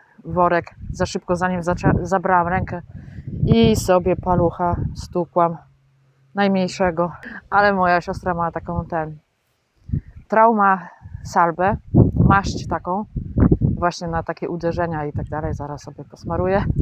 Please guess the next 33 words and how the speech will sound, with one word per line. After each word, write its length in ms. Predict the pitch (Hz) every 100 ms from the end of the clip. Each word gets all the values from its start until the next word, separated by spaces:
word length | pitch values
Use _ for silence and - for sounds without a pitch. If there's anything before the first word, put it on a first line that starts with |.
| - - - - 320 339 - -
Musi 220 | 233 226
się 120 | 220 214
zagoić 540 | 208 196 226 220 185
do 100 | 185
jutra, 280 | 208 - 170
bo 120 | 175
jutro 220 | 180 185
musimy 260 | - - 175
bardzo 360 | 202 190 180 175
dużo 220 | - 170
drewna 320 | 175 165 160
przenieść. 420 | - 160 156 - _ - - - - - - - -
No, 180 | 208 175
ale 180 | 185
to 120 | 185 175
z 60 |
workami 400 | 165 170 175 170
już 160 | 165 -
teraz, 300 | 165 165 - _ _ _ _ _
żeśmy 240 | 185 170 175
skończyli 540 | - 165 - 160 160 - _ _ _ - - _ _ _ _ _ _ -
z 120 | 165
bratem 400 | 156 151 - -
i 20 |
z 120 | - -
siostrą. 340 | - - 180 - - - - - - - - - - - - - -
No, 240 | 208 196 - - - - - - _ _ _ _ _ _ -
dobrze, 360 | 185 175 175
nic 220 | 185 170
poważniejszego 840 | - 180 180 175 185 185 208 196 175
się 160 | 170
nie 100 | 165
stało, 400 | 156 - 156 156